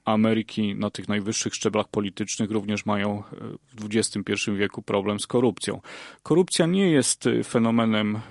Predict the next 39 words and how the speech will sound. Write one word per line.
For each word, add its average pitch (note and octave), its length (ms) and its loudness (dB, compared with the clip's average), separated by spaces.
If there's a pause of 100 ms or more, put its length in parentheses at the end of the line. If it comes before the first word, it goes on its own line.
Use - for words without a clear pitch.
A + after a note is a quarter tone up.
(480)
czysto - 320 0
ukraińskim, G#2 640 0
to - 140 -6
nie G#2 140 0
jest G2+ 220 -2
tylko A2 300 -4
i G2+ 40 -4
wyłącznie G2+ 380 -6
specyfika - 560 -4
Ukrainy, G#2+ 500 -2
ale G#2 160 -4
to - 120 -6
jest, - 320 -4
e, G#2 220 -4
fenomen G2+ 580 -4
czy - 140 -8
specyfika G#2+ 680 -8 (560)
państw A2+ 480 0
dawnego A2 400 4
obszaru, G#2+ 460 2 (280)
całego A#2+ 360 4
obszaru G2+ 340 0
poradzieckiego. G#2+ 760 -2
My G#2 140 0
również G2+ 320 -2
borykaliśmy F#2+ 640 -4
się G2 220 -4 (100)
na G#2 200 -8
początku G2+ 460 -8
lat G2+ 80 -4
dziewięćdziesiątych G2 720 -6
i B2+ 120 -8
z - 80 -2
tym A2 160 0
zjawiskiem, F#2+ 580 -4
i G2 140 -6
z - 100 -8
tym G2 160 -8
problemem. G#2+ 580 -2